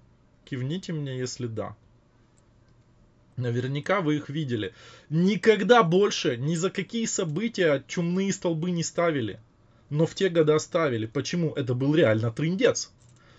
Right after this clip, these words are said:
Можно, конечно, погуглить название, почему она называется "Черная смерть", там очепятки, там переименование, но это был реально тотал такой, т-, тотальная смерть. Вымерла,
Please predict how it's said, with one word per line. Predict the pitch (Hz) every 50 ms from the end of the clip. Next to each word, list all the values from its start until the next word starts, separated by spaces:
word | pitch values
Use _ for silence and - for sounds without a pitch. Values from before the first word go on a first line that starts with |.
| - _
Можно, | - 285 277 208 180 202 170
конечно, | - 185 175 165 - - 170
погуглить | 147 - 170 160 180 170 143 139 139 120 135
название, | 143 135 135 160 170 160 139 131
почему | 113 - 135 - - 165 170 165
она | 147 139 135
называется | 131 127 123 135 131 131 123 113 - - 113
"Черная | - - 254 269 240 202 170 175 165 160
смерть", | - - 165 170 165 160 156 - - - - - - _
там | - - 165 156 147
очепятки, | 139 - - 151 - 220 233 233 202 - - - 147
там | - 147 139 131
переименование, | 117 147 143 143 143 143 143 147 151 151 190 202 190 170 156 143 135 135
но | 139 160 196
это | 214 - 196
был | 165 165 214 202 170 139 131
реально | 147 165 185 - 196 180 156
тотал | - - - 190 190 - 160 147
такой, | 143 - - - 156 151 139 120 107 - - _ _ _ _ _ - _ _ - - - _ - - - _ _
т-, | - 156
тотальная | - - 160 156 - 185 175 156 147 135 123 113
смерть. | 110 - - 117 104 95 - - - - - - - - - - 107 -
Вымерла, | - 123 120 147 202 262 285 269 214 185 160 147 127 113